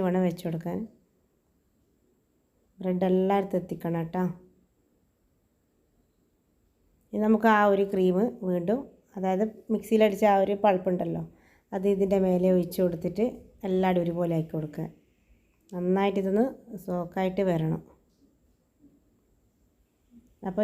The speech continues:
ഞാൻ മുഴുവനും ചേർത്ത് കൊടുക്കുകയാണേ. ഇനി ഇതിലെ, ഇതിൻ്റെ മേലേക്ക് വീണ്ടും ആ നമ്മുടെ ആ വിപ്പിംഗ് ക്രീം ചേർത്ത് കൊടുക്കുക. പിന്നെ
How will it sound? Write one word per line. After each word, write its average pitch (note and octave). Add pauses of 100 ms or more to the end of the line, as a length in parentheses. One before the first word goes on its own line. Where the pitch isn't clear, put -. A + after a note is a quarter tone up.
ഞാൻ G#3+
മുഴുവനും G3
ചേർത്ത് F3
കൊടുക്കുകയാണേ. E3 (1200)
ഇനി A3+
ഇതിലെ, G#3 (140)
ഇതിൻ്റെ G3
മേലേക്ക് G#3+
വീണ്ടും G3 (140)
ആ F#3+
നമ്മുടെ F3+
ആ F3+
വിപ്പിംഗ് E3+
ക്രീം E3+ (460)
ചേർത്ത് D#3
കൊടുക്കുക. G3 (3750)
പിന്നെ G3